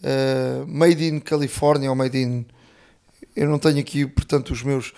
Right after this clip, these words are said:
os meus avariaram, <laughs> deixa-me dizer-te, o meu auricular do lado esquerdo avariou, entreguei, ehm, na, na assistência na Drop Lab, eh, ontem, e hoje recebi um,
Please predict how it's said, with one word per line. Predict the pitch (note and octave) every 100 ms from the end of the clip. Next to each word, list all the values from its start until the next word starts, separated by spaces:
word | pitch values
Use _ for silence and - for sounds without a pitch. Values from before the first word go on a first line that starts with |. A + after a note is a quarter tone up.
| - -
os | D3
meus | E3+ D#3+
avariaram, | D#3 D#3+ D3+ C#3+ D3 D#3+ - A#3+ C#3+
<laughs> | - - -
deixa-me | C3+ - E3+
dizer-te, | D#3 E3 D3 E3+ - - - -
o |
meu | D3+ D#3+
auricular | D#3+ D#3 D3 D3+ C#3
do | C#3
lado | D3
esquerdo | - - C3+
avariou, | B2+ C3+ C3+ C3+ D#3 - - - _ -
entreguei, | E3+ E3 D3+ D3+ D#3+ D3+ D3 A#2+ - - _ -
ehm, | C#3+ D3 C#3+ C#3 C3 C#3 F#3 - C#4 C4+ B3
na, | D3+ -
na | D#3+ D#3
assistência | - - D#3+ -
na | D3
Drop | D3 C#3+ D3
Lab, | C#3+ C3+ A#2 - - _ -
eh, | C3+ C3+ C3+ C3+ C3 C3 - _ _ _ _ -
ontem, | E3+ D#3+ D3+ D#3+ F3 G#3 - _ _ _ _ _ _ -
e | D3
hoje | E3 E3
recebi | - - C#3+ E3 D#3+
um, | D#3 D3+ D3 E2